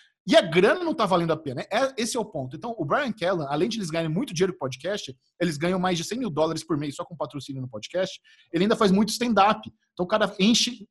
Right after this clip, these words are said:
enche estádios, não, estádio não, ele enche teatros, vai nos clubes de comédia, ho-, hoje não mais por causa da pandemia, mas, inclusive, lá nos Estados Unidos parece que tá afrouxando já. Os cara,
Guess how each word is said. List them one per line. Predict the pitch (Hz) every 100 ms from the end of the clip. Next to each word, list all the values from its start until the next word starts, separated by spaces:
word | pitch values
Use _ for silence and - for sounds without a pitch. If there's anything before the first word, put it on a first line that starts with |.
| -
enche | 208 254 - 202 160
estádios, | 151 - 175 190 135 135 135
não, | 147
estádio | 131 214 214
não, | 104
ele | 117 151
enche | 208
teatros, | 196 - 160 190 - 143 131 - _ _
vai | 156
nos | 185
clubes | 196 196 170
de |
comédia, | 170 156 147 170 151
ho-, | 139 175 175
hoje | 165 139
não | 147 160
mais | 147 156
por | 147
causa | 139
da | 143
pandemia, | 151 151 147 226 - - -
mas, | 233
inclusive, | 285 240 302 359 277
lá | 180
nos | 233 214
Estados | 214
Unidos | 175 196 214
parece | 233 226
que |
tá | 247
afrouxando | 240 349 339 285 196
já. | 165
Os | 143 -
cara, | 175 196